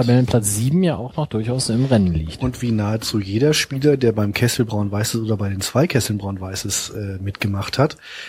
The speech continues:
Speaker 2: erfolgte hinterher eine Leistungsexplosion. Also ich fand jetzt wirklich seinen, äh, Treffer ausgesprochen bemerkenswert und ich glaube, es werden noch viele Millionen folgen und ihr werdet euch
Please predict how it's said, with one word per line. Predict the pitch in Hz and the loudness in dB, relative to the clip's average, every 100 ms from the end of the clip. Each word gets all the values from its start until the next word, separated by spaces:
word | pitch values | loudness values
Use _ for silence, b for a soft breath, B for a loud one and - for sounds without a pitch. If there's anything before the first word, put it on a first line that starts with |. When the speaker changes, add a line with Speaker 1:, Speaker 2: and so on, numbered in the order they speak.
| B B | B B
Speaker 2:
erfolgte | 113 - 117 127 123 | -2 2 2 4 4
hinterher | 104 107 107 | 4 2 4
eine | 117 | 4
Leistungsexplosion. | 147 - 110 92 - - 92 90 85 | 4 2 0 0 -6 -6 -6 -6 -8
Also | 90 92 | -8 -6
ich | - | -4
fand | 98 104 | -4 -2
jetzt | 131 - | -2 -2
wirklich | 107 147 151 | -4 -4 -2
seinen, | - 120 120 120 117 117 117 117 | -2 -2 -4 -4 -4 -4 -6 -8
äh, | |
Treffer | - 123 - 120 | -6 -6 -2 -4
ausgesprochen | 143 - - 127 117 | -2 -6 -6 0 2
bemerkenswert | 107 107 131 - 139 | 2 0 0 2 4
und | 120 | 4
ich | - | 2
glaube, | 120 117 | 2 2
es | 113 | 2
werden | 117 | 2
noch | 113 110 | 2 -2
viele | 139 127 | 0 2
Millionen | 117 110 107 107 117 _ _ _ _ | 2 0 -2 -6 -10 _ _ _ _
folgen | - 143 165 127 | 0 4 4 2
und | 117 | 0
ihr | 117 | 0
werdet | 110 113 113 | 0 -2 -4
euch | 117 - - | -10 -12 -18